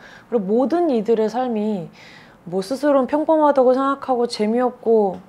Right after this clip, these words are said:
"나는 뭐 낭만이 없어, 내 삶엔." 이렇게 생각하시는 분들조차 그분들의 삶이 또 저한테는 영감이 될 수도 있고, 예를 들어서.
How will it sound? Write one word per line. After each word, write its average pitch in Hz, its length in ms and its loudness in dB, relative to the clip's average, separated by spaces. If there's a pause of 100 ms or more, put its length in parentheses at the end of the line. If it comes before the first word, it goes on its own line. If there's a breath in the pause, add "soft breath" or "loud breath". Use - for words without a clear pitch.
"나는 220 480 0
뭐 185 100 -2
낭만이 226 460 0
없어, 180 200 -6
내 180 140 -2
삶엔." 180 400 -4
이렇게 294 320 -2
생각하시는 302 680 -4
분들조차 233 880 -4 (500 loud breath)
그분들의 277 640 2
삶이 277 380 0
또 247 60 -6
저한테는 320 540 0
영감이 202 320 -2
될 170 140 -8
수도 160 240 -12
있고, 160 160 -6
예를 160 160 -2
들어서. 156 400 -8